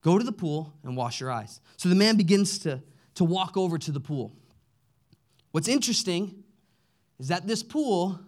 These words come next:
is called sent. This pool is called sent.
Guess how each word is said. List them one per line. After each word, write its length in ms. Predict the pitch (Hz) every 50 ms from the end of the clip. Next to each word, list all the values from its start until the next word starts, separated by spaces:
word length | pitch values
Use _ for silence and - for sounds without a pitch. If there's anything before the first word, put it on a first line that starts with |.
| _ _ _ _ _ _ _ _ _ _ _ _
is 80 | - -
called 480 | - - 185 180 170 160 135 135 - - _ _ _ _ _ _ _ _ _
sent. 520 | - - - 202 185 117 - _ - - - _ _ _ _ _ _ _ _ _ _ _ _ _ _ _ _ _ _ _ _ _ _ _ _ _ _ _ _ _ _ _ _ _ _ _ _ -
This 140 | 143 139 -
pool 360 | - - - 233 262 247 226
is 120 | 180 165 -
called 340 | - 175 156 143 139 135 - - - _ _
sent. 560 | _ - - - 262 233 175 131 - - -